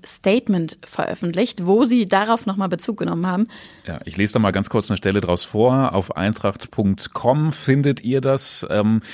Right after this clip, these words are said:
Speaker 2: ja, hier heißt es zum Beispiel: „Das Kommentar von Leo Hartmann empfinden wir als respektlos und anmaßend. Zu behaupten, nach dem siebten Spieltag bereits aus der zweiten Bundesliga abgestiegen zu sein, wohlgemerkt ohne die konkrete Ausfallzeit unseres Stürmers zu kennen,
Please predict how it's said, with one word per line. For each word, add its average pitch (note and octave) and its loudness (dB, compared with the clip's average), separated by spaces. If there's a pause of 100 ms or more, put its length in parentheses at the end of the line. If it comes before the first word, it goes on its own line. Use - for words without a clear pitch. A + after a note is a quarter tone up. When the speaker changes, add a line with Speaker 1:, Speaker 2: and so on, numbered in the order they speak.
(200)
Speaker 2:
ja, G#2 4
hier G2+ 2
heißt G#2 0
es A#2 -2
zum A2+ 0
Beispiel: A2 2
„Das G2 0
Kommentar A2+ 0
von A#2 0
Leo G#2 2
Hartmann G#2 0
empfinden G2+ -2
wir G2 0
als - -4
respektlos F#2+ -2
und - -8
anmaßend. A2 2
Zu - -6
behaupten, C#3 0
nach A2 2
dem A2+ 0
siebten D3 0
Spieltag F3 0
bereits G#2+ 0
aus A2 -2
der G#2 -2
zweiten G#2+ 0
Bundesliga G2+ 0
abgestiegen G2+ -2
zu F2+ -8
sein, F2 0 (400)
wohlgemerkt D3+ 4
ohne E3+ 4
die C3+ -2
konkrete C3+ 0
Ausfallzeit G#2+ -2
unseres G2 -2
Stürmers A2 0
zu G#2 -6
kennen, A2+ 2